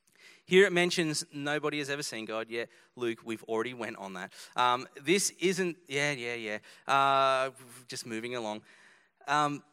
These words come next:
it is in Christ that we see God most accurately. Love for one another shows that God lives in us,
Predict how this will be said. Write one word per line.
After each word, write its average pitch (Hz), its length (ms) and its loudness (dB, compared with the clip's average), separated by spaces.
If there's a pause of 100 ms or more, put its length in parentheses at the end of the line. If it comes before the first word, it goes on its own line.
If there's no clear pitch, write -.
(320)
it 170 100 4
is 180 160 2
in 185 140 2
Christ 190 460 4
that 160 120 2
we 160 100 2
see 160 320 0
God 147 360 2
most 139 340 -4
accurately. 110 680 -6 (1700)
Love 160 200 6
for 196 140 0
one 175 160 6
another 143 300 4
shows 143 760 4
that 127 260 0
God 131 380 2
lives 139 420 -2
in 123 120 -4
us, - 420 -8